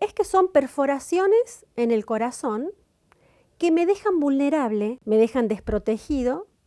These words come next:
y lógicamente esas perforaciones, si no son tratadas como corresponde, esas heridas, se infectan. Y al infectarse, tenemos,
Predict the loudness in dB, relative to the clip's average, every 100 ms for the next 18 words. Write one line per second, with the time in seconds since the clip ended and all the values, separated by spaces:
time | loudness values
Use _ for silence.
0 | _ _ _ _ -4 2 2 2 -2 -2
1 | 0 0 -2 -4 -6 -6 -10 -12 -14 -10
2 | -12 -8 -8 -8 -8 -6 -4 -6 -8 -16
3 | _ -14 -10 -10 -8 -4 -4 -6 _ _
4 | _ _ -6 -4 0 0 0 -4 -8 -10
5 | -8 -10 -10 -12 -6 -4 -4 -6 -8 -10
6 | -12 -10 -8 -6 -6 -8 -14 _ _ _
7 | _ _ _ -4 -2 -2 -4 -6 -10 -10
8 | -14 _ _ _ _ -6 -4 -2 -4 -4
9 | -4 -2 -4 -4 -8 -10 _ _ _ -20
10 | _ _ _ _ _ _ -4 -2 -2 -4
11 | -8 -16